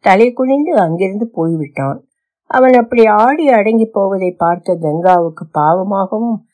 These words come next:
அதே நேரம் நிம்மதியாகவும் இருந்தது. கொஞ்ச நாள் கழித்து திடீரென சங்கர், "நீ ஈஸ்வரை கல்யாணம் பண்ணிக்கிறது தான் சரியா இருக்கும். அவன் பாவம் புரோகிதம் பண்றவன்" என்று சொன்னபோது கங்கா,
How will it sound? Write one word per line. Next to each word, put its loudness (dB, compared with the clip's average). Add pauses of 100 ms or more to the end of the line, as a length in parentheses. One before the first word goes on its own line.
(200)
அதே 0
நேரம் 4
நிம்மதியாகவும் 0
இருந்தது. -4 (720)
கொஞ்ச 0
நாள் 4
கழித்து 0
திடீரென -2 (140)
சங்கர், -6 (460)
"நீ -4 (200)
ஈஸ்வரை -2
கல்யாணம் -4
பண்ணிக்கிறது -6
தான் -4 (320)
சரியா 0
இருக்கும். -4 (400)
அவன் -2
பாவம் 0
புரோகிதம் 0
பண்றவன்" -2 (400)
என்று -2
சொன்னபோது -2
கங்கா, 0